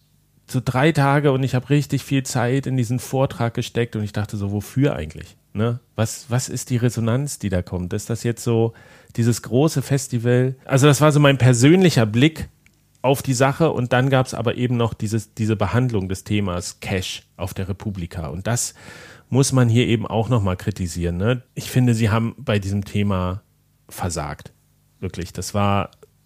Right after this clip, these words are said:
sie haben's nicht geschafft, über Cash tatsächlich zu reden. Ich will da gar nicht so lange drauf eingehen, denn es wird, äh, nachher, nehme ich noch auf, mit René zusammen bei Notsignal, da sprechen wir noch expliziter über die Republika.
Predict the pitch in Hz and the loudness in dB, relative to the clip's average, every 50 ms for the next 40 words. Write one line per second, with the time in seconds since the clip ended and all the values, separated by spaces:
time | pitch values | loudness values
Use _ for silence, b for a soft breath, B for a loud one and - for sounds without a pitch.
0 | _ 127 - - - 127 120 127 127 - - 143 151 - - - 143 131 - - | _ -20 -10 -2 0 2 2 2 2 0 2 2 2 2 2 0 -2 0 2 0
1 | 113 117 - - - - - B B B B B B B B B - - 147 127 | 0 0 -2 -4 -12 -20 -20 B B B B B B B B B -2 0 4 4
2 | 131 117 - - - 123 113 - - - 101 92 - 90 90 - - 90 - - | 4 4 4 2 0 0 0 0 -2 -2 -4 -2 -2 -4 -6 -6 -8 -10 -10 -8
3 | - 95 87 - 85 85 80 78 78 B B B B B B B B B B - | -8 -8 -6 -4 -4 -6 -6 -8 -10 B B B B B B B B B B -6
4 | 127 - 165 160 147 131 131 147 151 123 - 131 127 123 120 - - - 131 120 | -2 2 4 4 4 4 4 4 2 2 4 4 4 4 4 0 -2 -4 -4 0
5 | 117 113 123 151 170 170 139 135 107 117 120 117 - - - 120 135 160 165 151 | 2 2 2 4 4 4 2 4 4 4 2 2 0 -2 -2 0 2 2 0 0
6 | 139 131 127 123 117 117 117 117 - 110 110 - - 117 117 117 117 - _ - | 2 2 2 2 4 2 2 2 0 -4 -8 -6 -2 0 2 2 0 -2 _ -12
7 | - - 117 107 104 101 104 101 101 117 139 143 - 131 123 123 117 117 120 123 | -6 0 0 2 2 2 0 0 0 2 0 0 0 0 0 0 0 0 0 -2
8 | 117 110 113 107 - - 113 117 123 131 - - 113 110 - - 110 110 110 120 | -2 -2 -4 -6 -4 -2 -2 -2 -2 -2 -4 -6 -8 -8 -6 -4 -2 -2 0 -2
9 | 120 - - 110 104 110 107 113 110 104 107 104 101 98 92 98 101 104 113 143 | -2 -2 -4 -2 0 0 0 0 0 0 0 0 0 0 0 -2 -2 -2 -2 -2
10 | 175 170 - - 139 135 139 131 131 131 139 135 - 110 - - - 113 107 104 | -2 -4 -6 -6 -6 -4 -2 -2 0 0 0 0 -2 -4 -6 -6 -6 -6 -6 -4
11 | 120 117 117 107 101 - - - - - 98 95 - - 170 - 160 - - - | -4 -4 -4 -4 -6 -8 -8 -10 -8 -8 -8 -6 -6 -6 -4 -2 -2 -2 -2 -2
12 | 135 139 135 135 131 131 139 135 - 143 139 139 135 135 - 143 151 151 | -4 -4 -2 -2 -2 -4 -4 -4 -6 -6 -4 -4 -4 -4 -4 -4 -4 -6